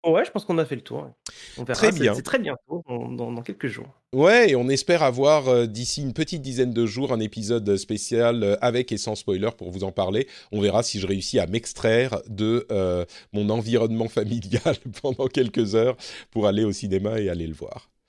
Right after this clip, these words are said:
Speaker 2: Euh, ça serait plus simple s'il était sur Disney plus, hein, je dis ça comme ça. Bon, bah écoutez, on vous remercie de nous avoir écoutés. J'espère que vous avez passé un bon moment en notre compagnie. Euh, Johan, avant de se quitter, est-ce que tu peux nous dire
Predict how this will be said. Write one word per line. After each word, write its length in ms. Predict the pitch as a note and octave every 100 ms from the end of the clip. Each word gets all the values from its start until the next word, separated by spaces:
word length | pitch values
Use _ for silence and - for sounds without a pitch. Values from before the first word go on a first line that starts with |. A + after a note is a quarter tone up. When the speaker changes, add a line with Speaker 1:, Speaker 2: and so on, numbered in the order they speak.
| _ - - - - -
Speaker 2:
Euh, 480 | G#2 A2 G#2+ A2 A2
ça 140 | G#2+
serait 160 | - G2
plus 140 | C3
simple 220 | B2 F3+
s'il 240 | - G#2+ G#2
était 180 | - -
sur 160 | B2
Disney 260 | G2 F#2+ F#2
plus, 300 | - - -
hein, 200 | E2+ E2
je 80 | C#2+
dis 80 | E2+
ça 140 | -
comme 160 | F#2 E2
ça. 120 | - _ _ - - - -
Bon, 400 | - D3+ F3+ E3 -
bah 140 | C3+
écoutez, 500 | C#3+ - C#3 D#3+ D3+
on 60 | A#2+
vous 140 | G#2+
remercie 400 | A2 C3+ C#3+ -
de 80 | D3+
nous 140 | D3 C#3
avoir 220 | C3+ C3+
écoutés. 600 | C3+ - - A#3 D#4 D4
J'espère 340 | B2+ - B2
que 60 | A2
vous 120 | G2
avez 140 | F#2+
passé 280 | G2 G2+ -
un 80 | F2
bon 180 | F#2+ D3
moment 260 | C#3+ C#3
en 40 | B2+
notre 260 | A#2+ -
compagnie. 680 | A#2+ B2+ D3+ F3+ B3 C4+ B3+
Euh, 120 | C3 G2+
Johan, 480 | G#2 C#3+ D3+ D3
avant 280 | B2+ B2 G#2
de 60 | A#2
se 100 | A2+
quitter, 280 | A#2+ A#2 A#2+
est-ce 120 | -
que 60 |
tu 120 | A2+ -
peux 120 | G#2
nous 100 | G2+
dire 220 | A#2